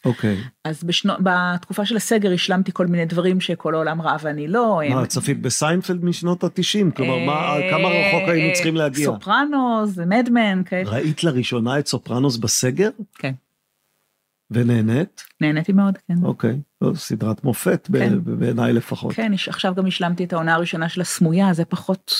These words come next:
Speaker 2: אני הבנתי שזה נחשב גדול ביותר, לא ידעתי אם זה לא יזדק-, אם, אם לא יזדקן טוב, או שמשהו אצלי לא...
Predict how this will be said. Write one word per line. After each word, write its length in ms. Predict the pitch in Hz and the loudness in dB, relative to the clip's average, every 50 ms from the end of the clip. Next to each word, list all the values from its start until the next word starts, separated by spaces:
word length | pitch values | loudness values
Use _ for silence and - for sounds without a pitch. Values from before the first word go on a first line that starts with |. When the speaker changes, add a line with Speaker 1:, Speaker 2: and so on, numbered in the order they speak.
| - - - - - - - - - - - - _ - - - | -4 -8 -12 -20 -20 -20 -20 -20 -20 -20 -20 -20 _ -10 -2 2
Speaker 2:
אני 180 | 208 208 208 202 190 180 180 180 180 175 175 175 175 175 175 180 185 | 6 8 8 8 8 6 4 2 0 0 0 0 0 0 0 0 0
הבנתי 480 | 170 147 156 208 262 302 320 - 330 | -2 -2 0 2 2 2 2 0 -2
שזה 200 | 285 277 226 202 | -2 -2 -2 -2
נחשב 340 | 185 170 - - - 202 202 196 190 | -2 -4 -4 -2 -2 0 0 2 2
גדול 360 | 180 175 151 151 175 190 196 | 0 0 0 2 0 2 2
ביותר, 460 | 175 185 170 170 - - 180 180 185 | 2 2 0 0 0 0 0 2 2
לא 100 | 170 170 | 4 2
ידעתי 320 | 202 202 190 190 190 - | 2 2 2 0 0 2
אם 100 | 196 185 | 0 0
זה 140 | 170 180 170 | 2 0 2
לא 80 | 165 165 | 2 4
יזדק-, 420 | 175 170 165 165 - - - - | 2 2 2 -2 -4 -6 -4 0
אם, 120 | 180 170 175 - | 0 0 2 2
אם 80 | 170 165 | 0 2
לא 80 | 170 | 4
יזדקן 520 | 170 180 170 165 - - - - 240 247 240 | 2 2 2 0 -4 -6 -2 2 4 4 4
טוב, 180 | 240 233 202 | 4 2 2
או 60 | 170 156 | 2 -2
שמשהו 380 | - - 165 156 165 - 170 | -2 -2 -2 -2 -2 -2 -4
אצלי 320 | 165 - - - 208 226 226 | -4 -4 -2 0 2 4 4
לא... 460 | 220 202 196 190 190 185 185 185 | 4 4 6 4 4 4 2 2